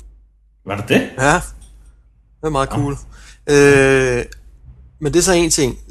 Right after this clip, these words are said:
Speaker 2: Så går jeg ud fra, så eksporterer den film med den der lidt lousy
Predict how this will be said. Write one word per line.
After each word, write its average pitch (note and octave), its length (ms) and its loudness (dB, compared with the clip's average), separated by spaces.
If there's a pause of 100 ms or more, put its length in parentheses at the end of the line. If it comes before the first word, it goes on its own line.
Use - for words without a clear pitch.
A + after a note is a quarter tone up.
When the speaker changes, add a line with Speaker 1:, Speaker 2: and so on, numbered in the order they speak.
(240)
Speaker 2:
Så - 180 -2 (540)
går C3+ 100 -2
jeg B2+ 80 0
ud B2+ 100 -6
fra, A2 220 -4
så C3+ 140 -2
eksporterer B2+ 420 -4
den B2 100 -6
film C3+ 200 -8
med C3 120 -6
den - 140 -8
der B2 120 -6
lidt A#2+ 400 -6
lousy A#2+ 400 -8